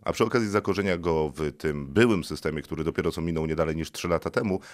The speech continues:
ale jednocześnie bardzo we współczesnych realiach zmieniającego się świata Polski i Polaków. Ta rzeczywistość P R L-u, bo przecież Franz Maurer to jest nikt inny jak Esbeck razem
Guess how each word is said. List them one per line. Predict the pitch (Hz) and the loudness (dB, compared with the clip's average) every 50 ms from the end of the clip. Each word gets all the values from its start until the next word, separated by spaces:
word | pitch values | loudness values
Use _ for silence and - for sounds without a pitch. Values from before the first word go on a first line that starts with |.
| - - - | -20 -8 -4
ale | - 90 | -2 0
jednocześnie | 95 95 92 98 92 - 98 - 101 92 | 0 0 0 -2 -2 -4 -4 -2 -4 0
bardzo | 76 90 92 95 95 98 98 | 2 2 2 2 0 0 -2
we | 95 92 | -2 -4
współczesnych | - - 95 87 - 87 - - 82 82 - | -4 -4 -4 -2 -2 -4 -4 -6 -8 -6 -4
realiach | 71 71 80 82 87 85 80 80 78 76 - 82 | -2 0 2 2 2 0 0 -2 -4 -4 -4 -4
zmieniającego | 76 76 85 82 85 85 82 82 80 - 87 76 78 | -6 -4 -4 -2 -2 0 -2 -2 -2 -4 -4 -4 -6
się | - - 78 76 | -6 -6 -6 -8
świata | 71 - - 85 76 73 - 78 76 71 71 - - - | -6 -6 -4 -4 -4 -2 -2 -2 -2 -2 -4 -6 -10 -4
Polski | - 101 92 82 - - 90 | 0 0 0 0 -2 -6 -8
i | 71 69 | -8 -6
Polaków. | - 73 71 78 87 - - 101 - - - - - - - - | -4 -2 0 0 0 0 0 -2 -2 -4 -10 -18 -18 -18 -18 -8
Ta | - 80 | -6 -4
rzeczywistość | 76 87 85 - 92 95 90 - 85 78 | -4 -4 -4 -4 -6 -6 -4 -4 -4 -4
P | - - 82 76 | -2 0 0 0
R | 78 78 | 0 0
L-u, | 82 85 90 | 0 -2 -2
bo | 80 82 | -2 -4
przecież | 80 - 85 - 90 85 80 - - - - | -6 -6 -6 -4 -4 -4 -4 -4 -8 -6 -6
Franz | - 82 78 73 | -6 -6 -4 -4
Maurer | - 82 80 78 78 80 73 71 | -4 -2 -2 0 -2 -2 -4 -4
to | - 80 | -4 -4
jest | 76 73 - - | -4 -4 -4 -6
nikt | 85 80 - | -8 -6 -6
inny | 87 85 73 76 80 | -6 -4 -4 -2 -2
jak | 80 82 - - | -4 -4 -2 -2
Esbeck | 98 87 76 71 67 69 71 - - - - - - - - - | -2 -2 -2 -2 -4 -6 -6 -6 -10 -16 -20 -20 -20 -20 -14 -6
razem | - 78 78 67 73 73 71 73 | -2 -2 -2 -2 -2 -4 -4 -4